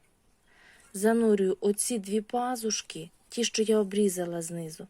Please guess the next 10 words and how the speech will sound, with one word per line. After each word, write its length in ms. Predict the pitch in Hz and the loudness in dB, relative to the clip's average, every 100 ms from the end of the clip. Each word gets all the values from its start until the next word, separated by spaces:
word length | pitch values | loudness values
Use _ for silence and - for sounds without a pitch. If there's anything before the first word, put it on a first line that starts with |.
| _ - - - | _ -20 -20 -14
я 320 | 196 180 226 247 | -8 2 4 4
в 60 | |
землю 560 | 208 214 214 190 165 175 _ | -2 0 2 0 -4 -12 _
занурюю. 1200 | 170 185 214 240 233 185 196 214 202 202 - 170 - - - - _ _ _ - | -4 -2 -2 -2 -4 -4 -2 -2 0 -2 -4 -14 -16 -20 -20 -20 _ _ _ -14
Ось 200 | 190 - | -12 -12
так 320 | 180 175 - | -14 -18 -20
от. 160 | 226 - _ _ _ _ _ _ _ _ _ _ _ _ _ _ _ _ _ _ _ _ _ _ 214 | -20 -20 _ _ _ _ _ _ _ _ _ _ _ _ _ _ _ _ _ _ _ _ _ _ 2
Притискаю. 920 | 220 - 214 - - 202 185 185 226 - _ _ _ _ _ _ - - _ - _ _ _ | 2 2 0 0 -2 -4 -4 -6 -8 -12 _ _ _ _ _ _ -20 -20 _ -20 _ _ _
Притискаю. 920 | - 196 - 196 - - 196 185 185 180 _ _ | -6 -6 -4 -2 -2 -2 -6 -4 -8 -14 _ _
Так. 380 | - 214 208 - | -8 -6 -6 -10